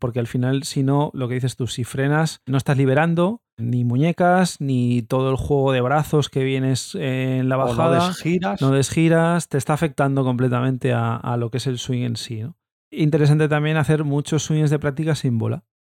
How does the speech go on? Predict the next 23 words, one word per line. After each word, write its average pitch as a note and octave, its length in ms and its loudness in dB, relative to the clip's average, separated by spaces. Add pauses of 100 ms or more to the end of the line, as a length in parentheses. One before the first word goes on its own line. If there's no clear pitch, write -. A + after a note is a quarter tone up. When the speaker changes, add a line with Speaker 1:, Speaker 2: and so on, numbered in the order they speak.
(180)
Speaker 1:
Poner B2 220 -2
un B2+ 140 0
tee G3+ 240 4
y D#3 160 2
ver A#2 160 0
si - 220 -10
realmente A#2+ 360 -4
estás B2 420 -6
tocando A2+ 440 -4
el, G#2+ 240 -6
el A2+ 180 -4
tee A#2+ 140 -4
de A2 200 -2
esterilla, C3 400 0
por A2+ 120 -4
ejemplo, A2+ 420 -8
¿no? F3 140 -8 (500)
Speaker 2:
¿Y D3 100 0
cómo E3 260 0
acabas D3+ 320 0
en A#2+ 100 -2
el A2 80 -6
finish? A2 320 -6